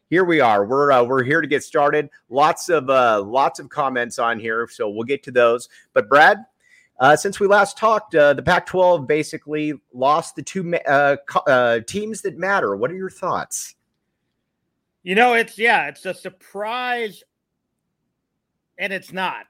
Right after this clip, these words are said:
Speaker 2: Uh, you knew the landscape was gonna have to change. I honestly thought we were going to see that alliance between the Pac-twelve, the Big Twelve, and the A C C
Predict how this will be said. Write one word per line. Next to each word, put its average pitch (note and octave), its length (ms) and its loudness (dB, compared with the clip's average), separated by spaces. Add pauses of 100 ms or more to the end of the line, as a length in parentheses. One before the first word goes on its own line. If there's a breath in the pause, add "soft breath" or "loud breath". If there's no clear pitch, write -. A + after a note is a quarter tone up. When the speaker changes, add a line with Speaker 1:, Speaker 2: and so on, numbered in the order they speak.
Speaker 2:
Uh, E3 120 -14
you E3 180 -14
knew G#3 240 -10
the G3 240 -4
landscape F3+ 600 -8
was D#3 100 -18
gonna D#3+ 180 -10
have D#3+ 200 -10
to A#2 80 -20
change. A#2+ 500 -16
I E3 200 -4
honestly E3 440 -10
thought D3+ 300 -10
we D3+ 100 -14
were D3 160 -14
going C#3+ 240 -14
to C3+ 80 -14
see C3+ 640 -16 (720)
that C#3+ 240 0
alliance C#3 680 -4
between C3+ 520 -16
the B2 200 -16
Pac-twelve, C3+ 960 -12
the B2 80 -20
Big B2 280 -14
Twelve, B2 380 -12
and A#2 60 -18
the A#2 220 -14
A A#2 40 -12
C A2+ 220 -16
C B2 540 -10